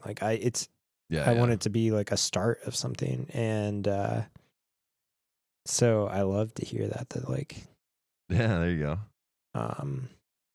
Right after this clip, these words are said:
Speaker 1: yeah, this, that, that track, it, it, it kinda went on a path because, <laughs> so the Drug Church elements that, um, the, it, honestly, like, in,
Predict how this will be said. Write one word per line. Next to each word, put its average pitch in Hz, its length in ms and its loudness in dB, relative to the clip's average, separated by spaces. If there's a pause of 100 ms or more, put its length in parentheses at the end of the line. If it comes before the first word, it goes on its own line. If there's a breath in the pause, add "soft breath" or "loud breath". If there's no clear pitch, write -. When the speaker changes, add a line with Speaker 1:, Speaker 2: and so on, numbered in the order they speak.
(440)
Speaker 1:
yeah, - 340 -2
this, - 440 4 (160)
that, 135 280 6
that 156 440 6
track, 160 460 6
it, 160 220 4
it, 156 200 2 (140)
it - 80 -2
kinda 214 220 4
went 196 160 6
on 139 100 4
a 104 40 0
path 107 520 2
because, 120 440 2 (840 soft breath)
<laughs> - 500 4
so - 140 6
the 139 120 8
Drug 151 280 8
Church - 520 2
elements 120 640 2
that, 110 300 2 (300)
um, 104 480 0 (1700 loud breath)
the, 135 300 4
it, - 120 -10
honestly, 202 440 10
like, 143 400 8
in, 135 560 4